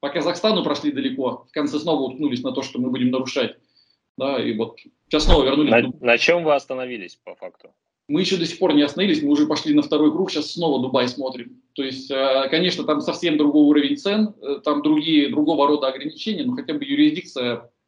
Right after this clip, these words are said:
Speaker 1: понятная, стабильная.
Speaker 2: Без негативной подоплеки такой, да, к
Speaker 1: Да,
Speaker 2: России.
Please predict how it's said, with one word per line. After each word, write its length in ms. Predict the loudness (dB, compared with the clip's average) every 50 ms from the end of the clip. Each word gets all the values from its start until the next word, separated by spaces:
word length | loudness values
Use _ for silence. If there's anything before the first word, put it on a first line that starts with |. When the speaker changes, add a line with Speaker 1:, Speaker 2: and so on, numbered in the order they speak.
| _ _
Speaker 1:
понятная, 540 | -4 -2 0 2 2 0 0 0 -2 -4 -4
стабильная. 840 | -4 -4 -4 -4 -2 -2 -2 -2 0 0 0 0 -2 -4 -6 -10 -12 -14 -18 _ _
Speaker 2:
Без 340 | -16 -8 -6 -4 -4 -4 -6
негативной 640 | -6 -6 -4 -2 0 -2 -2 -2 -6 -6 -6 -8 -10
подоплеки 640 | -12 -10 -6 -6 -6 -6 -4 -6 -8 -8 -8 -12 -16
такой, 360 | -16 -16 -16 _ -16 -16 -12
да, 220 | -8 -6 -6 -6 -6
к 100 | -10 -12 -8
Speaker 1:
Да, 200 | -6 -4 -4 -4
Speaker 2:
России. 520 | -6 -8 -10 -10 -12 -14 -12 -10 -10 -10